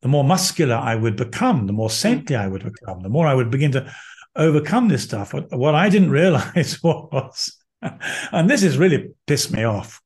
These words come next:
Speaker 1: growing older as a Christian, that, that I've discovered the moral struggle is, gets harder as you get older, not easier.
Speaker 2: Mm-hmm.
Speaker 1: And I thought, "Well, what's that about? I didn't sign up for, I signed up to win this thing." And what I discover is that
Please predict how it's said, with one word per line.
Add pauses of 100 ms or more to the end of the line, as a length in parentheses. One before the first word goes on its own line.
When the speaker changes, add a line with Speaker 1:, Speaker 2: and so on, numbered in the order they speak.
(160)
Speaker 1:
growing
older
as
a
Christian,
that, (480)
that
I've
discovered
the
moral
struggle
is,
gets
harder
as
you
get
older,
not
easier. (480)
Speaker 2:
Mm-hmm.
Speaker 1:
And
I
thought,
"Well,
what's
that
about?
I
didn't
sign
up
for, (220)
I
signed
up
to
win
this
thing." (460)
And
what
I
discover
is
that